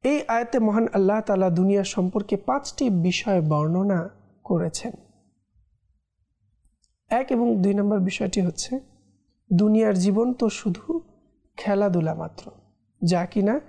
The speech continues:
শিশুদের কাজ এবং শুধুমাত্র তা অর্জনে পরিশ্রম করতে থাকার সময় ক্ষেপণ করা ছাড়া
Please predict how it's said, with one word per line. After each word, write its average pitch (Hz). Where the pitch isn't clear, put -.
শিশুদের 226
কাজ 202
এবং 202
শুধুমাত্র 185
তা 185
অর্জনে 214
পরিশ্রম 233
করতে 220
থাকার 202
সময় 196
ক্ষেপণ 202
করা 175
ছাড়া 190